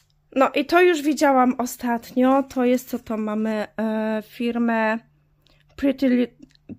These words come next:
Pretty Little Thing. E, to jest znana firma w U K. Em, kupiłam to za piąteczkę. I teraz tak, to jest takie, takie, takie. I tu ma takie złote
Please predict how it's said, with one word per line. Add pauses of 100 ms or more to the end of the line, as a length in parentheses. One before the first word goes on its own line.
(480)
Pretty
Little
Thing. (1400)
E, (380)
to
jest
znana
firma
w (340)
U
K. (2000)
Em, (300)
kupiłam
to
za
piąteczkę. (1500)
I
teraz
tak,
to
jest
takie,
takie,
takie.
I
tu
ma
takie
złote